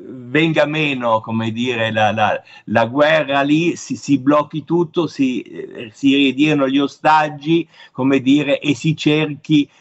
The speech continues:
come dire, una, diciamo, una diversa conduzione di Gaza,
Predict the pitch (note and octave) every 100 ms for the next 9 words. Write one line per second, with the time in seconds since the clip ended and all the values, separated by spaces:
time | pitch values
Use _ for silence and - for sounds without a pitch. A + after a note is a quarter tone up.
0 | _ - C3+ B2 C#3 C#3 C#3 C3 C3 C3
1 | B2+ B2 A#2 - A#2 A#2 - B2+ B2+ B2
2 | A#2+ C3 C3+ B2+ C3+ C3 D3 C#3+ C3+ -
3 | C3+ C3+ C3 A#2 - C#3+ D3 C#3 B2 B2+
4 | C#3 C3+ B2+ B2 C3+ D3